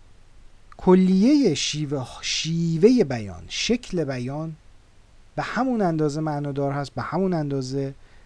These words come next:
مهم هست برای معنا که اون محتوایی که داره مطرح می‌شه.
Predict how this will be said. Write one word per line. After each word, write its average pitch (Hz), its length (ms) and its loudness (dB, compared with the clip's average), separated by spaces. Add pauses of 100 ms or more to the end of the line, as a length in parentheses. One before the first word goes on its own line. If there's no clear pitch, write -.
(100)
مهم 156 540 2
هست 160 500 -8 (640)
برای 147 400 0
معنا 143 680 -2 (640)
که 240 400 4 (240)
اون 202 140 2
محتوایی 147 680 2
که 98 160 -12
داره 87 200 -10
مطرح 82 560 -16
می‌شه. - 220 -16